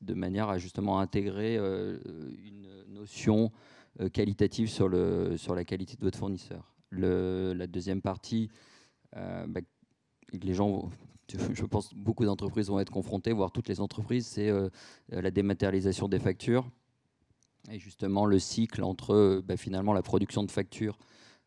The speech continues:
euh, le cycle de vie de cette facture et jusqu'à son paiement. Et on aborde notre dernier, euh, dans notre dernier sujet, euh, qui est justement de pouvoir financer les factures rapidement, simplement,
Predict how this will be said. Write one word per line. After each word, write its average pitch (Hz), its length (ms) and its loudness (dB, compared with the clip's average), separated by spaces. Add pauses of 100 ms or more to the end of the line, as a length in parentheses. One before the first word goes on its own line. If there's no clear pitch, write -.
euh, 90 200 -4
le 98 100 2
cycle 101 380 2
de 98 80 4
vie 98 120 2
de - 60 -8
cette - 200 -4
facture 101 580 0
et 95 280 0
jusqu'à 95 320 -2
son 92 160 -6
paiement. 104 520 2 (180)
Et 101 280 -2
on 95 180 -6
aborde 98 440 -4 (280)
notre 107 340 -4
dernier, 104 520 -2
euh, 95 320 -4
dans 95 140 -4 (180)
notre 101 200 -2
dernier 101 240 0
sujet, 107 460 -2 (640)
euh, 98 300 -4
qui 98 200 -2
est 101 40 0
justement 98 420 -2
de 101 140 4
pouvoir 104 420 2
financer 107 460 -2
les 98 100 -2
factures 117 580 -4
rapidement, 104 680 -4
simplement, 107 640 -4